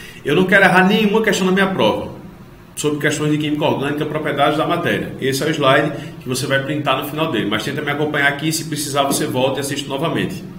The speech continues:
beleza? Primeira coisa, localize a molécula. "Carlos, e como é que eu vou localizar a molécula?" Tem imagem. Pá, vai ter uma molécula lá bem grande pra você, então você consegue localizar essa molécula.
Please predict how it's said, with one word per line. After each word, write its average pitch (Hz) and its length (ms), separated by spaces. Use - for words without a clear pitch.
beleza? 151 500
Primeira 202 280
coisa, 135 240
localize 160 400
a 180 40
molécula. 131 500
"Carlos, 190 340
e 160 40
como 202 140
é 208 40
que - 60
eu 190 60
vou 202 100
localizar 180 480
a - 20
molécula?" 127 420
Tem 160 140
imagem. 101 320
Pá, 87 320
vai 90 80
ter - 120
uma 160 200
molécula 139 300
lá 127 120
bem 143 160
grande 123 220
pra 131 80
você, 147 280
então 160 180
você 160 140
consegue 147 340
localizar 147 400
essa 123 180
molécula. 123 440